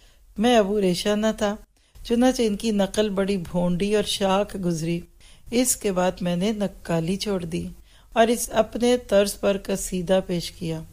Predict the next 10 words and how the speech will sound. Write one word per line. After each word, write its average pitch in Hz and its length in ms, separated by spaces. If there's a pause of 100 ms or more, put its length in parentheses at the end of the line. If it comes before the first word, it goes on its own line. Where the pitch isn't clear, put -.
(140)
जी, 175 240 (420)
थोड़े 185 200
लफ्ज़ 196 280
मुश्किल 196 400
थे, 214 140
शायद 185 320 (180)
जज्ब 170 300
ना 208 140
हुआ 196 260
हो। 233 180